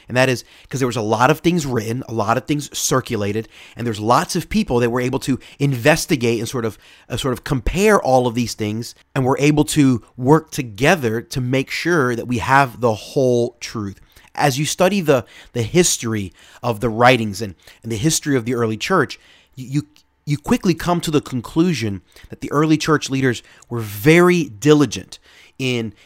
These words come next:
in collecting the scriptures and to giving their people the whole counsel of God.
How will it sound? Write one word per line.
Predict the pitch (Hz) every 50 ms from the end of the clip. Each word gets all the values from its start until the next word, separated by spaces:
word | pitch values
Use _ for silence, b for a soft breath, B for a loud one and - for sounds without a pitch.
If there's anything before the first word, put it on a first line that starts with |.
| b b
in | - 127 113
collecting | - - 135 127 123 135 160 160 160 - 175 175
the | 165 160
scriptures | - - - - 131 - - - - 117 110 110 104 - - b b b b b
and | b 131 117
to | - 135
giving | 120 107 123 160 156 175 170
their | 151 156 151
people | 147 - - 175 156 - 117 113 110 95
the | 113 127
whole | 104 - - - - 156 156 156 156 156 160 151 143 -
counsel | - - - 131 120 117 - - 123 113 110 - b b b b -
of | 123 107 101
God. | - 120 98 92 90